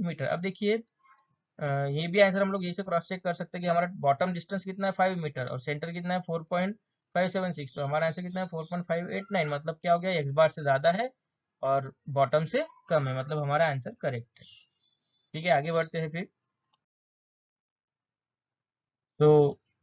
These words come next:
ये कुछ important questions है एमएसबीटी के लिए point of view से, ठीक है, ये आपको solve करने हैं as, as a assignment। वो हमारा जो मैंने आपको assignment दिया उसमें भी कुछ questions है, उन सबको as a practice आपको solve करना है, ठीक है।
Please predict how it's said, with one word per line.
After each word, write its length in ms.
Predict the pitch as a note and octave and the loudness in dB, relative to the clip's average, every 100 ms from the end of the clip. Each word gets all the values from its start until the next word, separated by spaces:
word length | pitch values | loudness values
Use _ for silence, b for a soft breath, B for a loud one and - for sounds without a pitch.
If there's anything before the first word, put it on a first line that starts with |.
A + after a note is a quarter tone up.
| - | -4
ये 180 | C#3+ C#3+ | 0 0
कुछ 200 | E3 D#3 | 0 2
important 520 | C#3+ D#3 E3 F3 E3 | 4 8 8 6 0
questions 500 | D3+ C3+ F3 F3+ E3+ | -2 -2 0 0 2
है 160 | F3+ F#3 D#3 | 2 2 0
एमएसबीटी 600 | D3 D#3+ D3 D3+ D#3 D#3+ | 0 0 0 -2 -2 -2
के 120 | E3 | -2
लिए 320 | D#3+ D#3+ D3+ D3 | 0 0 0 0
point 260 | D3 C#3+ D#3 | 2 2 2
of 100 | C#3+ | 0
view 140 | D3 | 0
से, 140 | C#3 E3 | 0 -2
ठीक 1400 | - _ _ _ _ _ _ _ _ _ _ _ E3 F#3 | -4 _ _ _ _ _ _ _ _ _ _ _ -4 -4
है, 120 | D#3+ _ _ _ _ _ _ _ _ C#3 | -6 _ _ _ _ _ _ _ _ 6
ये 80 | D3 | 8
आपको 300 | C#3 - D#3 | 8 6 -6
solve 280 | D3+ C#3 D#3 | -2 -2 0
करने 280 | D#3 E3 E3 | -2 0 -2
हैं 160 | F3+ G#3+ - _ | -2 -4 -12 _
as, 80 | C#3 - | -6 -4
as 140 | C3 C#3 | -2 2
a 60 | D3+ | 2
assignment। 520 | C#3+ D#3+ E3+ F#3 G3 F3+ | 4 0 0 -2 -4 -4
वो 160 | D3 | -2
हमारा 320 | C#3+ C#3+ C#3+ D3 | 0 0 2 2
जो 260 | C#3 D3+ D3 | 0 -4 -2
मैंने 240 | D3 D3+ | -4 -2
आपको 200 | C#3+ - | -2 -2
assignment 360 | C#3+ D#3 D3+ D#3 | -2 -2 -4 -2
दिया 120 | D#3 | 0
उसमें 240 | D3 D#3+ D#3+ | 0 -2 -12
भी 60 | |
कुछ 260 | E3+ F3 - | -10 -12 -12
questions 480 | - D#3+ D3+ F3 F3 | -12 -10 -6 -6 -4
है, 60 | F3 | -6
उन 160 | D#3 | -6
सबको 260 | C#3 C#3 D#3+ | -6 -2 2
as 120 | D3 | 2
a 60 | D3+ | 2
practice 340 | C#3+ - D#3 | -6 -6 -6
आपको 200 | D#3 E3+ | -6 -4
solve 220 | D#3 D3 C#3 | 0 2 2
करना 220 | D#3+ E3+ | 0 2
है, 100 | G#3 | 0
ठीक 1200 | - - - - - _ _ _ _ _ E3+ F#3+ | -2 -18 -20 -20 -20 _ _ _ _ _ -8 -6
है। 120 | F#3 | -6